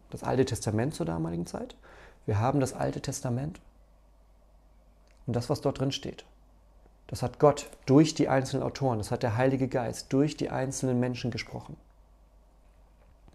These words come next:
Und das ist das Entscheidende, wenn wir uns angucken, wie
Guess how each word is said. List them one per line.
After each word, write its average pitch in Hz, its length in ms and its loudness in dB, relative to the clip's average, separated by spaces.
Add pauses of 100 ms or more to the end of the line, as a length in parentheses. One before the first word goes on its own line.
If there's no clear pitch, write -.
(1500)
Und 127 100 8
das 165 120 12
ist 185 100 6
das 160 120 10
Entscheidende, 143 720 6 (560)
wenn 123 220 6
wir 127 120 10
uns 123 160 4
angucken, 135 520 2
wie 123 260 4